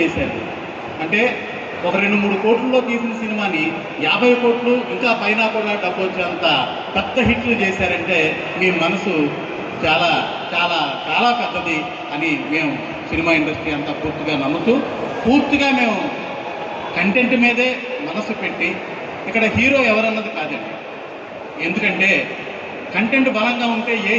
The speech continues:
హీరోనన్నా చూసేస్తారు. గతంలో అన్నగారు ఎన్టీ రామారావు గారు చేసినటువంటి రక్త సంబంధం తీసుకున్నా, కృష్ణ గారు, ఎస్టీ రంగారావు గారు చేసినటువంటి పన్నటి కాపురం తీసుకున్నా, తర్వాత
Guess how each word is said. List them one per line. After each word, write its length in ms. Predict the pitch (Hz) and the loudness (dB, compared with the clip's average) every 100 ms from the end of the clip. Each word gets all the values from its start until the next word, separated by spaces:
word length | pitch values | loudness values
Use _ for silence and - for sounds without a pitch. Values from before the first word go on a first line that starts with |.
| 208 | 4
హీరోనన్నా 480 | 233 233 226 214 214 | 4 4 2 0 0
చూసేస్తారు. 520 | 202 190 175 - - - - 1077 1077 1077 1077 1077 1077 1077 1077 1077 - - - - - - - | -2 -2 -2 -2 -4 -4 -4 0 4 4 6 8 8 8 6 4 2 0 -2 -2 -4 -4 -4
గతంలో 480 | 190 262 277 277 226 226 - - - - - - | -2 2 4 6 4 0 -4 -8 -10 -10 -10 -8
అన్నగారు 400 | 202 247 247 220 202 185 | -4 0 2 0 0 -2
ఎన్టీ 180 | 233 214 196 | -2 0 2
రామారావు 340 | 220 226 220 | 2 4 2
గారు 120 | 220 - | 0 -2
చేసినటువంటి 540 | 185 - 180 170 170 135 - - - - - | -6 -6 -6 -6 -8 -8 -8 -10 -12 -8 -6
రక్త 200 | - 247 233 | -2 0 2
సంబంధం 340 | 220 220 214 196 | 2 2 0 -2
తీసుకున్నా, 400 | 190 - 175 151 160 - - - - - - | -4 -4 -4 -4 -4 -6 -8 -10 -10 -10 -6
కృష్ణ 240 | 185 - 240 | -4 0 4
గారు, 240 | 233 220 220 226 - - - - - - | 4 6 4 0 -4 -6 -6 -6 -6 -4
ఎస్టీ 180 | 190 220 214 | 0 2 2
రంగారావు 340 | 202 196 196 | 4 2 2
గారు 120 | 190 - | 2 0
చేసినటువంటి 460 | 185 180 175 170 - | -2 -2 -4 -4 -4
పన్నటి 300 | - 190 202 196 | -2 0 2 2
కాపురం 300 | 180 180 170 165 | 2 2 0 0
తీసుకున్నా, 400 | 147 160 151 123 - - - - - - - - - - - - - - - 190 | 0 2 2 2 0 -4 -4 -4 -4 -4 -4 -4 -4 -4 -4 -4 -4 -4 -2 2
తర్వాత 340 | 214 254 | 4 4